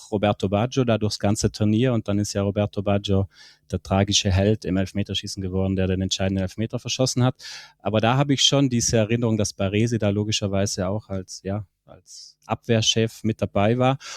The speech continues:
Und also das ist so das Bild, das mir kommt. Und dann logischerweise einfach Franco Baresi im Milan-Trikot. Äh,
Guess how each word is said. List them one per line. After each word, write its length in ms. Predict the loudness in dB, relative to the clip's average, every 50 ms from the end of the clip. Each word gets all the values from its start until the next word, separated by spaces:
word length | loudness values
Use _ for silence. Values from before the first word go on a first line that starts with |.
| -18 -12 _
Und 220 | 0 2 2 4 4
also 160 | 2 2 2
das 160 | 2 2 2
ist 100 | 0 0
so 80 | 0 2
das 180 | 2 0 0
Bild, 440 | 0 0 2 2 4 2 2 0 -2
das 140 | -2 -2 0
mir 120 | -2 -2
kommt. 320 | 0 2 2 2 2 2 2
Und 180 | 0 0 2
dann 120 | 2 2 2
logischerweise 600 | 2 2 2 2 2 2 2 2 2 2 2 0
einfach 380 | 0 0 0 0 0 -2 -2 -4
Franco 440 | -10 -6 -4 -2 -2 -2 -2 -2
Baresi 440 | 0 0 0 2 2 0 0 2 2
im 80 | 2 2
Milan-Trikot. 840 | 2 2 2 0 0 -2 -4 -6 -12 -12 -12 -10 -8 -8 -8 -8 -8 -6
Äh, 100 | -2